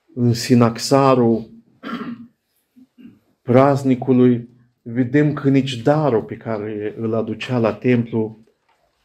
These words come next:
nu era primit de multe ori, ceea ce aducea o tristețe nemăsurată. Și cu toții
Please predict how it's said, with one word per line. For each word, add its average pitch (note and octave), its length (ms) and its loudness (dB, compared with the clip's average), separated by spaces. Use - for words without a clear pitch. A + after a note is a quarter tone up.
nu C3 280 2
era B2+ 260 4
primit B2+ 460 0
de G#2+ 160 -10
multe A2+ 380 -4
ori, G#2+ 320 -4
ceea G#2+ 240 -8
ce A2+ 160 -6
aducea B2 560 -6
o A#2 120 -4
tristețe B2 720 -2
nemăsurată. A#2+ 880 -2
Și - 580 -2
cu - 140 -16
toții D#3 800 -2